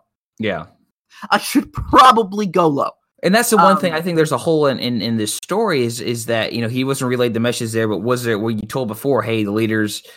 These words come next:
Speaker 1: you know, like, two laps prior, the leaders are exiting turn two, you're entering turn three. Next lap, the, you know, leaders are halfway down the backstretch, you're entering turn three, and they're gonna be on you on the front stretch." You know what I mean?
Speaker 2: Mm-hmm.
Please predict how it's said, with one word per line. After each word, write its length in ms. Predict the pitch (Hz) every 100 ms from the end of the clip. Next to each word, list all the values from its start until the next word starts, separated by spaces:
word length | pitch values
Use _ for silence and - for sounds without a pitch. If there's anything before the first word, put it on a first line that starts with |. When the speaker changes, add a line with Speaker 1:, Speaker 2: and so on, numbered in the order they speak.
| _
Speaker 1:
you 240 | 90 107
know, 240 | 104 101 101
like, 200 | 95 -
two 120 | 127
laps 140 | 104
prior, 220 | - 110
the 80 | 98
leaders 340 | 101 110 107 107
are 140 | 95
exiting 400 | 110 - 104 101
turn 240 | 101 107
two, 240 | 95 110 95
you're 260 | 95 110
entering 520 | 95 107 104 101 95 85
turn 280 | 107 104
three. 320 | 101 113 95 87 - _ 113
Next 200 | 110 -
lap, 180 | 101
the, 220 | 95 92 -
you 120 | 113
know, 60 | 98
leaders 360 | 101 117 110 101
are 80 |
halfway 320 | 95 110 110 107
down 160 | 101
the 40 | 95
backstretch, 680 | 104 101 - 104 101 - - - _
you're 240 | 110 110
entering 300 | 107 104 104
turn 260 | 104 107 101
three, 320 | - 107 101
and 140 | 95 92
they're 100 | 101
gonna 200 | 98 90
be 160 | 98
on 260 | 90 107 107
you 120 | 98
on 100 | 92
the 60 | 90
front 220 | - 117
stretch." 260 | - 90
You 60 | 120
know 60 | 120
what 80 |
I 20 | 120
mean? 240 | 123 120 - _ _
Speaker 2:
Mm-hmm. 280 | 185 202 381